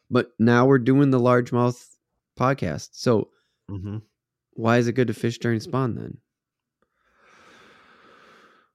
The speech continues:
Speaker 2: Well
Speaker 1: Or why is the fishing good during spawn?
Speaker 2: it's because of where they're at.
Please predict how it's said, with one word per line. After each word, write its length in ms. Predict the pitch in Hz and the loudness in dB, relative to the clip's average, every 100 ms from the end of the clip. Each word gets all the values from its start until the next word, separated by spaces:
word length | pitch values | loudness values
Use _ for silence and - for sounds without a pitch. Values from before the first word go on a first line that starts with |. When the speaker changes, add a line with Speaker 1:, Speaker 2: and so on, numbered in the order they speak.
| _ | _
Speaker 2:
Well 420 | 113 123 123 120 110 | 0 2 2 0 0
Speaker 1:
Or 100 | 123 | 2
why 200 | 127 143 | 4 4
is 120 | 147 | 2
the 100 | 143 | 0
fishing 560 | - 147 143 135 123 107 | -2 0 0 0 -2 0
good 380 | 123 110 95 - | 2 2 -2 -8
during 280 | - 90 - | -6 -6 -6
spawn? 440 | - - 65 - - _ _ _ _ _ _ _ | -12 -12 -10 -12 -16 _ _ _ _ _ _ _
Speaker 2:
it's 200 | 143 123 | -6 -4
because 760 | - 117 113 - 127 131 120 117 98 - _ _ _ _ _ - | -4 -4 -4 -2 0 0 -2 -6 -10 -16 _ _ _ _ _ -6
of 460 | 107 101 95 95 85 _ _ _ _ _ | -4 -4 -6 -10 -12 _ _ _ _ _
where 320 | 92 104 104 | -8 -4 -2
they're 220 | 98 87 | -2 -4
at. 340 | 87 90 - | -4 -6 -10